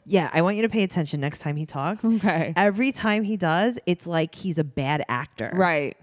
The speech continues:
Speaker 1: And I'm like, "I don't know why it <laughs> sounds like that." That's a real sentence he said.
Speaker 2: I don't know. Their house
Speaker 1: I
Speaker 2: is
Speaker 1: wonder
Speaker 2: nice.
Speaker 1: if, if, yeah, their house is super nice 'cause
Speaker 2: Yeah.
Speaker 1: Jade keeps it nice. Come on.
Speaker 2: Mm-hmm.
Speaker 1: Um,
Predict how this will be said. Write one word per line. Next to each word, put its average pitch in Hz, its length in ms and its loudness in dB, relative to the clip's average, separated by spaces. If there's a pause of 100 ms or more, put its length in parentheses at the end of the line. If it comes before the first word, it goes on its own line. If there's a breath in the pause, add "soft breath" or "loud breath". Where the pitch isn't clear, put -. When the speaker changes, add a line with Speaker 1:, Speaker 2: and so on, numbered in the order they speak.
(560)
Speaker 1:
And 208 120 -2
I'm 196 80 -6
like, 202 260 -4
"I 185 80 -10
don't 285 220 -4
know 214 100 4
why 185 300 2
it 214 160 4
<laughs> - 140 -6
sounds 466 300 0
like 156 220 0
that." 143 240 2
That's 208 160 -2
a 247 80 6
real 247 320 2
sentence 415 400 -2
he 165 120 -2
said. 127 360 -2
Speaker 2:
I 254 140 -2
don't 320 240 -2
know. 285 260 -2
Their 220 220 0
house 294 240 -4
Speaker 1:
I 185 60 4
Speaker 2:
is 202 40 4
Speaker 1:
wonder 277 220 4
Speaker 2:
nice. 131 280 -6
Speaker 1:
if, 196 120 -2
if, - 100 -8
yeah, 180 140 4
their 165 100 2
house 185 220 -2
is 135 80 -8
super 143 200 -6
nice 135 160 -2
'cause 165 240 2
Speaker 2:
Yeah. 359 100 4
Speaker 1:
Jade 381 100 0
keeps 208 240 -2
it - 80 -6
nice. 123 200 -4
Come 208 160 -2
on. 202 140 0
Speaker 2:
Mm-hmm. 208 800 -4
Speaker 1:
Um, 160 460 0